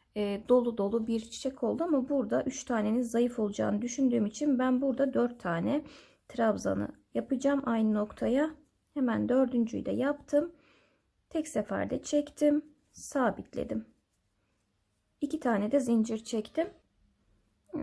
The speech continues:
Üç zincirden sonra tekrar ipimi üzerine alıp bir sonrakine geçiyorum. Hemen bir, iki. Tekrar doladım. Bir, iki.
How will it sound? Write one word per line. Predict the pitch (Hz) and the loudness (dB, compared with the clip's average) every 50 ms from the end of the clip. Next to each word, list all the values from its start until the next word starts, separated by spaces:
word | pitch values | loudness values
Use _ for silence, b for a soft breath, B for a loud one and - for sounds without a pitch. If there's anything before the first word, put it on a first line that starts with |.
| - - - | -8 -6 -4
Üç | 359 349 - | -4 -4 -4
zincirden | - - 302 262 226 226 233 233 - - - - | -2 2 4 4 4 2 0 -4 -4 -4 -4 -4
sonra | 262 - - 254 254 254 | -4 -4 -2 -2 -2 -2
tekrar | 254 - 349 320 - 240 233 | -2 -4 -4 -4 -2 -2 -2
ipimi | 240 262 - 285 262 240 | -2 -2 0 0 2 2
üzerine | 240 226 240 226 220 220 226 269 | 2 2 0 2 2 4 4 4
alıp | 285 285 294 294 - | 2 2 0 -2 -2
bir | - 311 294 | 0 0 0
sonrakine | 294 - - 233 214 208 214 - - - 220 226 | 0 -2 -2 -2 -2 -2 -4 -6 -4 -4 -2 -2
geçiyorum. | 226 277 302 294 - - 320 311 285 294 330 349 359 | 0 -2 -2 -2 -2 0 2 2 4 2 2 0 0
Hemen | 330 254 220 208 226 302 - B B B B B B - | 2 2 2 2 0 -2 -4 B B B B B B -2
bir, | 349 339 339 330 330 339 - - - _ _ _ _ _ _ - | 0 2 2 2 0 -4 -8 -16 -20 _ _ _ _ _ _ -8
iki. | 220 - - - - - - _ _ _ _ | -8 -8 -8 -10 -10 -10 -12 _ _ _ _
Tekrar | - 359 320 320 - - 269 247 220 202 214 | -6 -4 -4 -4 -4 -2 0 2 2 2 2
doladım. | 202 202 190 190 190 202 240 262 339 - - - - - - _ _ - - | 0 0 2 2 0 0 -2 -4 -4 -6 -10 -20 -20 -20 -20 _ _ -4 0
Bir, | 320 311 311 302 302 - - - - _ _ - _ _ - 508 | 4 4 4 4 2 -2 -10 -20 -20 _ _ -20 _ _ -14 -10
iki. | - - - - - - | -10 -10 -10 -12 -14 -14